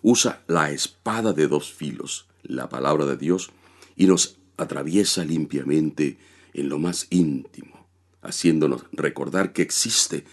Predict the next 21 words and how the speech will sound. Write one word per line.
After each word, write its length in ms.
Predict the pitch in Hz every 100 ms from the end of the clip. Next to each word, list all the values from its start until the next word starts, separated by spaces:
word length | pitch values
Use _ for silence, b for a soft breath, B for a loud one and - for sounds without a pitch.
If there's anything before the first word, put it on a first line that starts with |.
| b b
un 240 | - 107 90
pacto. 520 | - - _ - - - _ _ _ _ _ _ _ _ _ -
Dios 480 | 90 95 101 - - _
no 240 | - 107 151
se 160 | 139
complace 560 | 107 90 92 117 107 87
en 140 | 78
vernos 460 | 82 90 87 82 - b b b
o 160 | 78 76
hacernos 380 | - 80 76
sufrir, 380 | - - - - b b b b -
pero 280 | 101 92
el 200 | 90 90
dolor 540 | 80 80 98 123 127 110
que 120 | 87
la 140 | 78
espada 600 | 67 - _ - 120 123
del 200 | 90 78
Espíritu 500 | 69 - 101 92 -
nos 160 | 78 65
produce 520 | - 67 85 - -